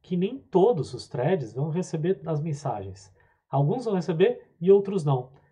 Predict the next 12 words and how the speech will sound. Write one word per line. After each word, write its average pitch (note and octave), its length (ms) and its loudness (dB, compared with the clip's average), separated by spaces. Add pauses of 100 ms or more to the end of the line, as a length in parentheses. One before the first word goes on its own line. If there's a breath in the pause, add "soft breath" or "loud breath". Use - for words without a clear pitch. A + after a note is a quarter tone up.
(120 soft breath)
E E3+ 100 -6
cada C4+ 260 -6
vez G#3+ 180 0
que - 60 -18
você D3+ 180 -6
rodar, C3+ 460 -2 (300)
o D#3+ 80 -8
resultado F#3+ 500 0
vai F3+ 120 0
ser D3+ 120 -8
diferente, A2 600 -10 (200)
né? C3+ 140 -6